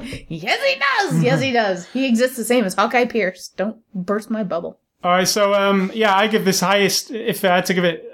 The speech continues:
Speaker 2: uh, out of a number score, it would be my ten out of ten. I absolutely love this movie. I, I'm in love with it. So
Speaker 1: Aw.
Speaker 2: that's Interstellar. Uh,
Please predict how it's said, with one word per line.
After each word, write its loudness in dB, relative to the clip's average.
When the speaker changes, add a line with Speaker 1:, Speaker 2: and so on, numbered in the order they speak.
Speaker 2:
uh, -6
out 0
of -2
a 2
number 2
score, 0
it -2
would -2
be 0
my 0
ten 0
out 0
of -4
ten. -2
I 0
absolutely 0
love -2
this -6
movie. -4
I, -4
I'm 0
in 2
love 2
with 0
it. -10
So 2
Speaker 1:
Aw. 0
Speaker 2:
that's 0
Interstellar. 0
Uh, 0